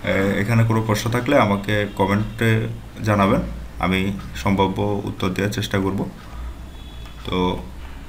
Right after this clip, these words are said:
এবং এটা হচ্ছে আগামী তেরো পাঁচ দুই হাজার উনিশ খ্রিস্টাব্দ তারিখের মধ্যে বিকেল পাঁচটার মধ্যে, আহ, দরখাস্ত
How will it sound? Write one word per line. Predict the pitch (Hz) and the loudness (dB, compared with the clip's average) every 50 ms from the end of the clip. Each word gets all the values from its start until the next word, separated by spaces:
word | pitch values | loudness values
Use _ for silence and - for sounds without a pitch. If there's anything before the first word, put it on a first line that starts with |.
| - - - - - - | -14 -14 -16 -14 -4 0
এবং | 92 107 123 117 104 104 104 - - - - - - - - - - - - - - - - - | 2 4 6 6 4 2 0 -6 -10 -14 -16 -18 -18 -18 -16 -14 -12 -12 -12 -12 -12 -10 -4 -2
এটা | 95 95 120 123 | 0 2 2 2
হচ্ছে | 123 120 - 107 104 113 113 - | 2 2 2 2 2 2 2 0
আগামী | - 101 101 101 101 101 101 104 113 120 113 - - - - | 0 2 4 4 4 4 4 4 2 0 -2 -4 -8 -4 2
তেরো | 107 107 107 101 113 120 123 117 - | 4 6 6 6 6 4 4 4 4
পাঁচ | 110 95 95 110 117 - 113 | 4 4 6 4 2 0 2
দুই | 107 101 104 | 2 4 4
হাজার | 107 104 117 113 113 | 4 4 4 4 4
উনিশ | 104 101 98 101 - - - | 4 4 4 2 2 0 -2
খ্রিস্টাব্দ | - 110 - - 120 117 117 113 | -2 -2 -2 -2 0 0 0 2
তারিখের | 110 101 101 101 104 107 | 2 2 2 2 2 2
মধ্যে | 107 101 101 98 98 - | 2 2 2 0 0 0
বিকেল | - 110 113 107 110 | 0 2 2 2 2
পাঁচটার | - 107 107 - 104 98 | 2 0 2 2 2 2
মধ্যে, | 98 95 95 92 - | 2 2 0 0 -2
আহ, | - - - - - - - - - - - - - - - - - - - - 101 92 87 87 87 87 87 90 | -2 -4 -6 -8 -12 -14 -14 -16 -16 -14 -14 -14 -14 -14 -14 -16 -16 -16 -10 -4 -2 0 2 2 2 2 2 2
দরখাস্ত | - 113 117 113 117 117 - | 2 2 2 2 2 2 0